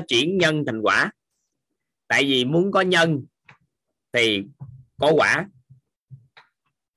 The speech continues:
Muốn có nhân ra quả thì phải có duyên. Khóa này á,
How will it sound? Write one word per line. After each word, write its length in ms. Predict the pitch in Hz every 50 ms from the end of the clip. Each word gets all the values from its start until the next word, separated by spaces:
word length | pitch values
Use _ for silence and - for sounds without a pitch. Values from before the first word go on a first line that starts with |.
| _ _ _ _ _ _ _ _ _ _ _ _ _ _ _ _ _ _ _ -
Muốn 180 | 139 170 180 170
có 80 | 190
nhân 560 | 185 180 180 165 165 160 160 160 151 143 131 127 131 139 143
ra 80 | 147 147
quả 440 | 143 131 113 110 117 135 165 170 160
thì 80 | 127 104 101
phải 120 | 107 120 127
có 80 | 165 165 160
duyên. 380 | 156 156 156 151 143 143 - - - - - - - - _ _ _ _ _ _ _ _ _ _ _ _ _ _ _ - - _ _ _ _ _ _ _ _ _ _ _ _ _
Khóa 200 | - 180 208 220
này 340 | 214 185 151 139 135 131 139
á, 180 | 156 170 175